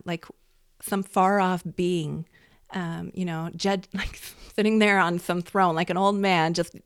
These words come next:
you know, I, I know Tori at the beginning of this, um, journey back in February, her journey,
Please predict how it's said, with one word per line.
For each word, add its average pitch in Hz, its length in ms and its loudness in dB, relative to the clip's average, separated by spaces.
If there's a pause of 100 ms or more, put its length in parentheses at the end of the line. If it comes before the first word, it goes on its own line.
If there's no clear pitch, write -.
you 202 120 2
know, 160 280 4 (480)
I, - 160 0
I 190 80 2
know 190 220 -2
Tori 170 640 -4 (140)
at - 140 -8
the 180 60 -8
beginning 175 400 -6
of 165 200 -8
this, - 380 -10
um, - 380 -8 (640)
journey 170 460 -2
back 165 260 -6
in 165 100 -4
February, 160 440 -4
her 202 160 -2
journey, 160 400 -6